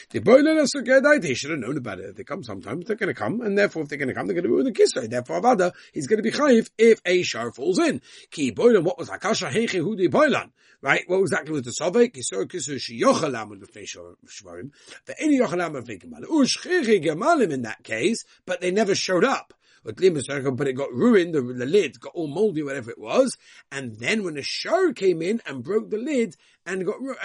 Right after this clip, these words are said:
and got damaged, mahu. Now what's the din? Right? Are we gonna have the balash, balabor or not? Me, I'm gonna do is say, "Migid Ahavit B'Shei Etzel Gemalim." Since the Maisa, he's a Posheya for Gemalim that could fall in, Havit B'Shei Namele in that law,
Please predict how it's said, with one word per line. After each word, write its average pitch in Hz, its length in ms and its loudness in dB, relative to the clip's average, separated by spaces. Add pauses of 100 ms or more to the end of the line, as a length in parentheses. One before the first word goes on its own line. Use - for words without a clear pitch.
(140)
and 180 160 -6
got 202 180 -6
damaged, 240 400 0
mahu. 156 440 -2
Now 202 240 -2
what's 98 220 -14
the 90 100 -18
din? 87 200 -20 (280)
Right? 147 220 0
Are 190 80 0
we 190 120 0
gonna 151 320 -4
have 156 180 -2
the 123 80 -8
balash, 120 380 -8
balabor 165 560 -2
or 139 40 2
not? 135 220 -2
Me, 240 140 0
I'm 151 100 -2
gonna 139 140 -8
do 139 100 -12
is 135 120 -10
say, 139 160 -6
"Migid 139 260 -10
Ahavit 139 320 -8
B'Shei 135 400 -10
Etzel 135 240 -12
Gemalim." 131 340 -8 (380)
Since 320 400 -2
the 139 100 -4
Maisa, 135 540 0
he's 127 240 -4
a 131 60 -4
Posheya 139 600 -4
for 143 100 -12
Gemalim 139 480 -4
that 139 120 -8
could 139 220 -8
fall 143 200 0
in, 180 280 6
Havit 120 260 -6
B'Shei 123 280 -4
Namele 123 360 -4
in 123 140 -4
that 123 200 -2
law, 156 380 0